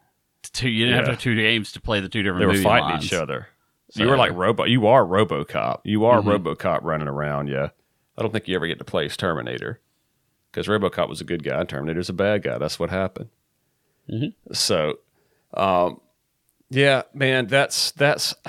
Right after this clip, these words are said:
Speaker 2: <sighs> that's only, like, ten games. I know, maybe that's all I had, but I thought I had
Speaker 1: Oh,
Speaker 2: a bunch
Speaker 1: you had,
Speaker 2: more.
Speaker 1: uh, uh, Turtles.
Speaker 2: Mario All-Stars. No, so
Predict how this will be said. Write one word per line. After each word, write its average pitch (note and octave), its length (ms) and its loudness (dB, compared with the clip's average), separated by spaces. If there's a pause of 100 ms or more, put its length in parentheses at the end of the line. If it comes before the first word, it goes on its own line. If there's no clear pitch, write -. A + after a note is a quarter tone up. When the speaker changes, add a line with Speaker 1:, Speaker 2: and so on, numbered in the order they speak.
(140)
Speaker 2:
<sighs> - 260 -10
that's C#3 220 0
only, D#3 160 2
like, G#2 200 -2
ten A2+ 220 2
games. F2+ 500 0
I G#2 60 4
know, A#2 160 2 (100)
maybe C3+ 280 2
that's C3+ 180 2
all C3 160 4
I G#2 80 2
had, F#2+ 540 0
but F2+ 100 0
I G2+ 40 0
thought A2+ 220 0
I F#2+ 60 2
had F#2 300 0
Speaker 1:
Oh, C#3+ 260 4
Speaker 2:
a C3 40 0
bunch G2 200 2
Speaker 1:
you D3 60 4
had, C#3 160 4
Speaker 2:
more. E2 80 4
Speaker 1:
uh, A2+ 40 4
uh, A2 720 4 (120)
Turtles. B2+ 280 2
Speaker 2:
Mario A#2+ 300 6
All-Stars. G2+ 920 4
No, A#2 360 4
so G#2 260 2